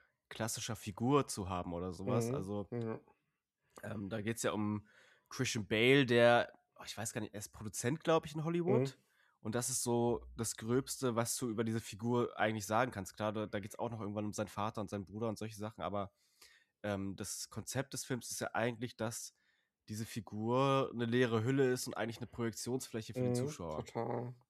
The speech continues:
Speaker 1: Und das fand ich halt mega spannend damals. Das hatte ich irgendwie, also, finde ich immer noch, gibt es ganz wenige Filme, die irgendwie so einen Ansatz haben.
Speaker 2: Mhm.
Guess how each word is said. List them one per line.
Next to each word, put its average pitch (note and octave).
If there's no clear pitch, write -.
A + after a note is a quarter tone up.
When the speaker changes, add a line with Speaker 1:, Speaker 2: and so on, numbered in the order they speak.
Speaker 1:
Und G#2
das A#2+
fand B2
ich B2
halt A#2+
mega B2
spannend A2+
damals. G2+
Das -
hatte -
ich -
irgendwie, G#2
also, A2
finde A#2+
ich -
immer C#3
noch, C#3
gibt A#2+
es -
ganz B2
wenige A#2+
Filme, B2+
die A2+
irgendwie G#2+
so G2+
einen G#2+
Ansatz A2+
haben. C3+
Speaker 2:
Mhm. C3